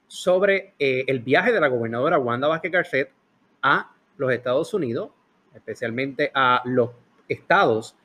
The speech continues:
y ciudades donde hay muchos latinos y boricuas para pedir ese apoyo al presidente Trump.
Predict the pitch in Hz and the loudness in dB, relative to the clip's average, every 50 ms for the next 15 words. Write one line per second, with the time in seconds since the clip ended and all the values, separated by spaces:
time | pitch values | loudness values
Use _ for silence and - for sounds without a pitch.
0 | _ _ _ _ _ _ _ 147 135 127 - 151 139 131 127 127 139 151 170 165 | _ _ _ _ _ _ _ -8 -8 -4 -2 0 0 2 2 4 4 2 2 0
1 | 165 143 131 117 117 117 113 113 117 131 147 156 156 151 143 - - 117 107 117 | -2 -4 -2 -2 -2 -2 0 0 0 0 0 -2 -2 -4 -4 -6 -10 -14 -8 -4
2 | 127 139 135 - 175 175 165 165 151 160 170 170 156 143 123 113 107 139 165 - | -4 -4 -2 -4 -2 -2 -2 -2 -2 -2 -4 -4 -4 -4 -4 -2 -2 -2 -2 -2
3 | 190 185 - _ - 147 160 190 175 156 160 170 - _ - 113 104 98 110 135 | -4 -4 -2 _ 2 2 4 4 2 2 0 -2 -6 _ -8 -8 -8 -6 -6 -4
4 | 170 196 196 190 _ - 131 147 147 - - 170 - - 127 104 - - _ 160 | -4 -4 -4 -6 _ -6 -4 -4 -4 -4 -6 -8 -8 -6 -8 -8 -8 -6 _ 2
5 | 175 160 120 113 110 120 - _ _ _ - - - - 160 190 190 - 151 147 | 2 2 2 -2 -6 -8 -8 _ _ _ -20 -14 -4 0 0 0 2 2 0 0
6 | - - 131 113 107 - 165 - - 135 143 190 220 | 2 0 -2 -2 -2 -2 -6 -4 -2 -2 -4 -4 -8